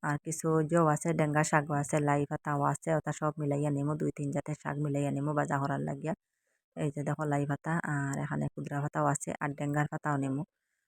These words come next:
তো আনুয়া যেটা ডেঙ্গা ফুটিছে, ওটার পাতাও নিমু। আর এত সুন্দর সুন্দর কুদরা শাক আর এই যে দেখো, ডেঙ্গা শাকের মতন আর এই। খুব মজা লাগে খাইতে এটা। আর লগে বনের গাছও আছে, তো বনের গাছগুলো আমি তুলিয়া ফেলাই দিয়া, রুগা দিয়া, আর শুধু কুদরার গাছগুলো রইব।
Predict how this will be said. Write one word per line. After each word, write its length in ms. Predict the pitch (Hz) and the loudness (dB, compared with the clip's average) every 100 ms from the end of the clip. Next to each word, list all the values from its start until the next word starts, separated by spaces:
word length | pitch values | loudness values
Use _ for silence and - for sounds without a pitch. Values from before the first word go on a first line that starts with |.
| - | -6
তো 20 | 151 | 2
আনুয়া 280 | 143 151 160 | 4 6 4
যেটা 180 | 156 165 | 4 4
ডেঙ্গা 240 | 156 147 | 4 4
ফুটিছে, 340 | 170 170 175 175 | 4 2 2 2
ওটার 200 | 143 143 | 2 0
পাতাও 260 | 143 - 147 | -2 -2 -2
নিমু। 240 | 143 143 160 - _ | -2 -4 -6 -10 _
আর 120 | - 147 | -8 -6
এত 140 | 147 175 | -4 -4
সুন্দর 280 | 170 170 170 | 0 4 4
সুন্দর 240 | 185 180 | 4 2
কুদরা 280 | - 165 156 | 2 -2 0
শাক 200 | 151 156 | 0 0
আর 120 | 143 143 | -2 -2
এই 160 | 143 143 | -2 -2
যে 100 | 147 | -2
দেখো, 220 | 139 139 196 _ _ _ _ - | -4 -4 -6 _ _ _ _ -2
ডেঙ্গা 200 | 156 147 | 4 4
শাকের 280 | 156 160 151 | 4 2 2
মতন 260 | 147 - 143 | 0 0 0
আর 100 | 143 | 0
এই। 100 | 156 - _ _ - | 0 -4 _ _ -6
খুব 80 | 160 | -2
মজা 240 | 151 151 151 | 0 4 4
লাগে 200 | 151 170 | 4 0
খাইতে 280 | 160 147 156 | 0 -2 -2
এটা। 220 | 151 165 185 - | -2 0 -2 -4
আর 260 | 156 143 143 | -4 0 2
লগে 240 | 143 147 | 2 4
বনের 320 | 160 156 151 165 | 4 4 4 4
গাছও 300 | 165 160 165 | 4 6 6
আছে, 280 | 151 - 175 - _ _ _ _ | 4 4 0 0 _ _ _ _
তো 40 | 156 | -2
বনের 280 | 151 151 165 | 2 4 6
গাছগুলো 360 | 160 156 175 170 | 6 4 6 6
আমি 160 | 156 160 | 6 4
তুলিয়া 280 | 156 151 156 | 2 2 2
ফেলাই 200 | 147 143 | 2 2
দিয়া, 140 | 151 | 2
রুগা 220 | 151 151 139 | 0 0 -2
দিয়া, 240 | 143 151 185 | 0 0 -2
আর 160 | - 147 | 0 0
শুধু 200 | - 156 151 | 0 -2 0
কুদরার 340 | 165 156 160 | 0 6 6
গাছগুলো 380 | 165 151 - 147 | 8 4 2 -2
রইব। 260 | 143 143 156 | 0 -2 -2